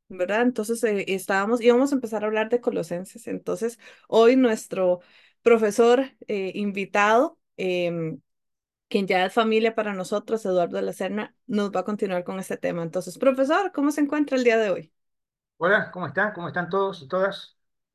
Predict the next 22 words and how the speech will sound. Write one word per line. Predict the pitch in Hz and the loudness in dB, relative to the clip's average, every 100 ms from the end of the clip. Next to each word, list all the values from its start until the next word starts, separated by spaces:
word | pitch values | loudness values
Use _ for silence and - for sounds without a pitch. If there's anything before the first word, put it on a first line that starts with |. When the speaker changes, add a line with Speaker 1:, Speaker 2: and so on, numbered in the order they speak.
| _ _ _ _ _ _ _ | _ _ _ _ _ _ _
Speaker 1:
Muy | 233 285 294 | 2 4 4
bien, | 247 226 | 4 2
profesor. | 226 202 208 226 233 | 0 -8 -2 0 2
Muchísimas | 226 - 247 311 330 247 | 0 0 0 0 0 2
gracias | 254 277 311 320 | 2 2 0 -4
por | 269 226 | -4 -4
acompañarnos | 226 202 190 190 226 269 - | -4 -4 -2 0 2 2 4
una | 262 285 277 | 6 8 6
vez | 277 | 4
más | 262 262 320 240 | 4 2 -2 -6
ya | 220 214 233 | -4 -2 0
en | 240 | -2
esta | 240 247 240 | -2 -4 -4
parte | 240 262 | -4 -2
final, | 254 202 196 226 320 - _ _ _ _ _ _ | -2 -2 2 2 2 -2 _ _ _ _ _ _
este, | 202 202 - 196 | -4 -4 -2 -4
de, | 185 185 180 175 175 185 _ _ _ _ | 0 0 2 0 -4 -10 _ _ _ _
de | 180 208 220 | 2 4 4
esto. | 247 - - | 2 -2 -4
Y | - 302 | 0 0
es | 302 | 0
que | 381 392 | -4 -4